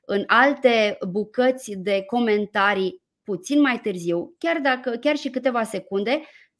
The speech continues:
se pot intercala întrebări de pe Facebook sau de pe LinkedIn și atunci nouă ne este destul de greu să înțelegem care e întrebarea completă. Deci rugămintea este ca, în general, să adresați integral întrebarea într-un singur comentariu.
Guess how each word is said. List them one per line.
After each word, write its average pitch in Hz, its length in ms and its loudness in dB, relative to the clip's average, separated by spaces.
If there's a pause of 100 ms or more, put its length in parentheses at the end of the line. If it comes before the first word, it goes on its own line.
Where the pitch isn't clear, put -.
se 302 60 0
pot 349 220 -4
intercala 254 500 0
întrebări 262 600 0
de 220 240 -4
pe 214 240 -8
Facebook 233 440 -2
sau 202 240 -6
de 196 120 -6
pe 202 140 -8
LinkedIn 202 540 -2 (200)
și - 120 -4
atunci 254 560 -2
nouă 247 340 2
ne 240 80 -2
este 247 200 -4
destul 220 320 -8
de 226 120 -6
greu 226 300 -4
să 220 340 -6 (200)
înțelegem 208 640 -4
care 208 200 -6
e 196 60 -2
întrebarea 190 500 -2
completă. 170 600 -4 (260)
Deci 214 240 -2
rugămintea 233 460 0
este 226 400 -4
ca, 208 520 -2 (160)
în 240 140 2
general, 233 580 0
să 294 160 0
adresați 262 540 0 (200)
integral 254 560 4
întrebarea 214 400 -2
într-un 208 220 -4
singur 202 360 -6
comentariu. 175 640 -6